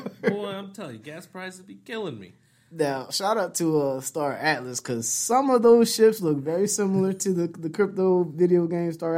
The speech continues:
Speaker 2: Atlas on Solana, which, uh, not infa-, uh, not financial advice, not financial
Speaker 1: This guy.
Speaker 2: investment, none of that.
Speaker 1: <laughs>
Speaker 2: Um, yeah, do your own research on that. But I did enjoy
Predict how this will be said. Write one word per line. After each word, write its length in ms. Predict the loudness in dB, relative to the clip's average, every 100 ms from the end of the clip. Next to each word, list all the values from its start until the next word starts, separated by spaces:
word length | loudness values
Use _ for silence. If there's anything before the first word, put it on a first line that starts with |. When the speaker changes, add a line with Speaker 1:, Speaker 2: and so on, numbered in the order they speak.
| 0
Speaker 2:
Atlas 220 | -2 -4
on 100 | -6
Solana, 500 | -6 -4 -2 0 0
which, 180 | -4 -6
uh, 320 | -6 -2 -4 -6 -4
not 220 | 4 4 4
infa-, 440 | -2 -8 -10 -8
uh, 240 | -2 -2 4
not 340 | 4 4 0
financial 460 | 0 0 0 -2 -4
advice, 420 | -6 -6 -6 -10 -4
not 240 | -2 0
financial 360 | 2 4 4 2
Speaker 1:
This 100 | 4
guy. 220 | 4 6
Speaker 2:
investment, 220 | 4 4
none 140 | 6 8
of 40 | 8
that. 300 | 6 2 -6
Speaker 1:
<laughs> 60 | -10 -6 -2
Speaker 2:
Um, 460 | 2 2 0 -4 -8 _ 2
yeah, 160 | 4
do 140 | 6 6
your 160 | 6
own 100 | 4
research 460 | 2 0 0 -2 -4
on 180 | -6 -2
that. 340 | 0 -2 -2
But 280 | 2 4 2 -10 -8
I 140 | -4
did 280 | -2 2 4
enjoy 640 | 4 2 2 0 2 -2